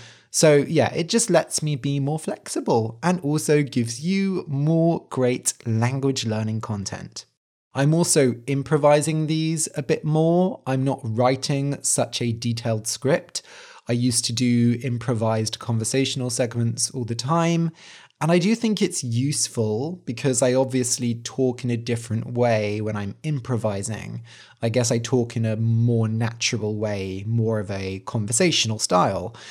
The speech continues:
and that's probably quite useful to you as learners. So today we're going to do a tarot reading, and if you've never heard of tarot,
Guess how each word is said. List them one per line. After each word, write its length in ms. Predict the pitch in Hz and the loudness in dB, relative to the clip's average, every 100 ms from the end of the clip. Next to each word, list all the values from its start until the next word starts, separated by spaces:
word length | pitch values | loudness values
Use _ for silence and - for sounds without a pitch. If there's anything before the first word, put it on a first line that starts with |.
| - - _ | -20 -20 _
and 220 | 110 101 | -6 -2
that's 160 | 107 - | -2 -4
probably 440 | - 151 156 120 | 0 2 4 0
quite 260 | 117 110 92 | -2 -6 -4
useful 560 | 113 139 117 - 113 110 | 2 2 2 -4 -6 -6
to 160 | - | -6
you 380 | 98 92 92 95 - | -8 -6 -6 -10 -10
as 340 | 104 85 - - | -10 -8 -8 -4
learners. 600 | 117 117 113 90 - - _ _ - - - _ | 0 2 0 -2 -6 -8 _ _ -20 -20 -20 _
So 440 | - 165 190 233 - - | 2 6 6 4 -6 -2
today 480 | 170 151 165 185 | 0 4 6 6
we're 120 | 175 165 | 4 4
going 300 | 147 143 151 | 4 4 2
to 120 | 147 | -2
do 300 | 120 135 131 | 2 2 2
a 300 | - 107 107 - | 0 -2 -2 -2
tarot 580 | - - 220 220 151 120 | -4 0 4 6 6 4
reading, 640 | 101 95 95 135 226 247 - | 0 -6 -4 -4 -4 -6 -4
and 240 | 139 135 - | -2 0 0
if 240 | 156 - | -2 0
you've 160 | 143 131 | 0 2
never 300 | 165 165 143 | 4 6 4
heard 400 | 123 127 131 - | 6 6 4 2
of 340 | 113 107 117 | -2 -2 -4
tarot, 760 | - - 151 131 110 120 165 | -8 -2 2 4 2 2 0